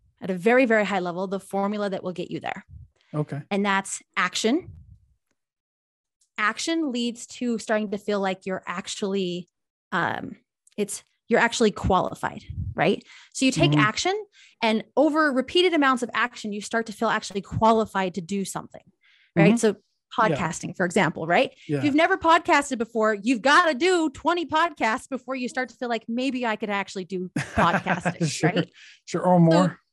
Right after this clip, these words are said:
Speaker 1: Exactly.
Speaker 2: Yeah,
Speaker 1: So
Speaker 2: or
Speaker 1: it's
Speaker 2: more.
Speaker 1: taking action, and that leads you to feel like you're qualified.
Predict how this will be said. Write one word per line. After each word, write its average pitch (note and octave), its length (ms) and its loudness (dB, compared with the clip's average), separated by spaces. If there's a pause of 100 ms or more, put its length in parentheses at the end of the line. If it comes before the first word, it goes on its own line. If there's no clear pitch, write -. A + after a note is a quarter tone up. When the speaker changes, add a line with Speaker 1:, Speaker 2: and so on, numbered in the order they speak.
(360)
Speaker 1:
Exactly. C#4 640 4 (180)
Speaker 2:
Yeah, D4 160 0
Speaker 1:
So D4+ 120 6
Speaker 2:
or C4 40 8
Speaker 1:
it's D3 140 4
Speaker 2:
more. D#3 200 -4 (380)
Speaker 1:
taking D4 400 0
action, A#3+ 600 -4 (600)
and A3 140 -4
that A3 140 -2
leads A3+ 260 -4
you B3+ 60 -2
to A#3+ 60 -4
feel G#3 220 -2
like F#3 240 -2
you're F3+ 80 -2
qualified. - 640 -4